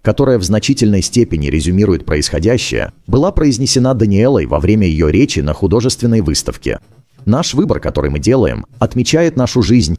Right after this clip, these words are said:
и создает миры. Мы одновременно обитаем в них все. Это лучший способ попытаться понять, что на самом деле происходило». Очевидно, что ночью, когда Райан получил Павиа,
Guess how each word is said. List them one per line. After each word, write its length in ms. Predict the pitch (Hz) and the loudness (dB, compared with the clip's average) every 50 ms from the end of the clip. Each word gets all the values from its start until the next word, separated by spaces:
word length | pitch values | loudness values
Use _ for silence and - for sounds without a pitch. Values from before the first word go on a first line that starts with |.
| - | -2
и 80 | - 165 | -4 -2
создает 560 | - - 143 107 101 110 107 107 113 120 - | 0 0 -2 0 2 2 2 4 2 2 2
миры. 280 | 101 95 85 71 57 - _ _ _ _ - | 0 0 0 0 -2 -4 _ _ _ _ 0
Мы 140 | 127 170 202 | 0 0 2
одновременно 580 | 165 165 151 143 147 135 135 139 143 139 131 | 0 0 0 2 2 2 2 0 0 0 -2
обитаем 500 | - - 110 87 - - - 98 98 87 | 0 -2 -2 -2 0 0 0 0 0 0
в 60 | 71 71 | -2 -4
них 140 | 73 71 - | -6 -6 -6
все. 260 | - - 78 60 57 - _ _ _ _ | -6 -4 -2 -4 -4 -6 _ _ _ _
Это 200 | - 135 127 - | -2 -2 0 2
лучший 320 | 151 147 170 156 - 127 95 | 2 2 2 0 0 -2 -2
способ 400 | - - 110 113 - - 113 - | 0 0 0 0 0 -2 -2 -2
попытаться 460 | 113 98 - - 101 95 - - 87 | 0 -2 0 0 0 -2 0 -2 -2
понять, 340 | - 90 92 104 104 95 - | 0 0 0 0 -2 -2 -4
что 260 | - - - - 139 | -6 -8 -2 -2 0
на 100 | 139 95 | 0 0
самом 280 | 82 - 85 73 69 67 | -2 -2 -2 -2 -4 -4
деле 220 | 65 73 73 64 | -2 0 -2 0
происходило». 680 | - - 69 67 - - - 65 64 67 52 50 50 - _ _ - - _ _ _ _ - | 0 -2 -2 -4 -2 -4 -4 -4 -4 -4 -4 -6 -8 -10 _ _ -20 -20 _ _ _ _ -6
Очевидно, 480 | - - - - 143 185 220 185 170 | -4 -4 -2 0 0 0 0 0 0
что 180 | - - - 101 | -2 0 -2 0
ночью, 360 | 98 110 139 - - 113 95 | 0 2 0 0 0 -2 0
когда 320 | - 82 82 76 82 78 78 | 0 -2 -2 0 0 2 2
Райан 260 | 82 82 78 73 - | 2 2 0 -2 0
получил 400 | - 85 85 82 - 95 76 67 | 0 0 0 2 0 0 -2 0
Павиа, 440 | - 117 131 120 80 73 67 52 | 0 0 0 0 0 -2 -4 -6